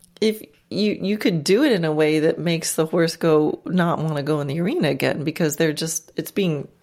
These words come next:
they're being tricked. They're being thrown off balance all the time. So just kinda notice, um, especially the first time you do it, you know, notice what your tendencies are.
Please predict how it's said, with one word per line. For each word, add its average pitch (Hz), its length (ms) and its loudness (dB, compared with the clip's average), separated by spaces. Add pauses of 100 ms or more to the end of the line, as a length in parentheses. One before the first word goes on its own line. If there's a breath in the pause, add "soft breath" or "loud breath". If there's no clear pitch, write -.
they're 156 160 -2
being 165 220 -2
tricked. - 340 -4
They're 151 140 0
being 147 200 -6
thrown 175 380 0
off 160 260 -2
balance 143 440 -2
all 156 160 -4
the - 100 -4
time. - 400 -8 (840 loud breath)
So 214 480 2
just 285 200 2
kinda 349 260 -2
notice, 202 560 4 (640 loud breath)
um, 165 380 -2 (460)
especially 185 360 0
the 196 100 -2
first 170 400 0 (580)
time 175 300 0
you 156 100 0
do 247 280 4
it, 151 140 6
you 175 160 0
know, 160 60 0
notice 180 380 2
what - 120 2
your 147 120 2
tendencies 185 720 -2
are. 160 380 -2